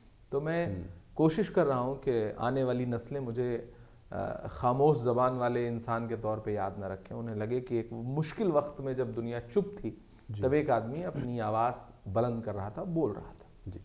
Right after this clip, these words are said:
Speaker 1: मैं वो कर रहा हूँ।
Speaker 2: मुरादाबाद से आप लोकसभा चुनाव लड़े, पहली बार हार गए, जाहिर बात है मायूसी हुई होगी थोड़ी सी, लेकिन मैं ये जानना चाह रहा हूँ कि आप क्या वजह समझते हैं, क्योंकि वही सामाइन जब आपको मुशायरे के मंच पर सुनते हैं, मुशायरों की महफिलों में सुनते हैं, तो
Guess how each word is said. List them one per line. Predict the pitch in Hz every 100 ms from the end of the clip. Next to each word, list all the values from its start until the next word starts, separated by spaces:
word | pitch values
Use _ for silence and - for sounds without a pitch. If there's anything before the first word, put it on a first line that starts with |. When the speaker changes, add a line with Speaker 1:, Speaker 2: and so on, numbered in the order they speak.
| - 135
Speaker 1:
मैं | 160 160
वो | 107 127
कर | 131 98
रहा | 90
हूँ। | - - - - - - - - -
Speaker 2:
मुरादाबाद | 110 113 120 113 117
से | 117 113
आप | 107 101
लोकसभा | 101 101 101
चुनाव | 98 98 95 95
लड़े, | 98
पहली | 98 101 92
बार | 87 87 90 - -
हार | - 107 104
गए, | 92 85 85 - -
जाहिर | 98 104 110
बात | 98 92
है | 95
मायूसी | 90 101 110 113
हुई | 98 101
होगी | 92 92
थोड़ी | 95 92
सी, | -
लेकिन | 113 113 160 165 - - - -
मैं | 123
ये | 165 147
जानना | 127 131
चाह | 123 123
रहा |
हूँ | 143
कि | 143
आप | 101 110
क्या | 131
वजह | 113 107
समझते | 104 101 98 -
हैं, | 107
क्योंकि | 107 104 120
वही | 98 104 113 131
सामाइन | 117 101 98 104 107 - - - 110
जब | 101
आपको | 101 - 113 110 104
मुशायरे | 98 104 104 104
के |
मंच | 98 98
पर | -
सुनते | 98 92 90 104
हैं, | 95
मुशायरों | 92 87 95 95
की | 101
महफिलों | 82 78 110 117
में |
सुनते | 107 95 92
हैं, | 98
तो | 101 98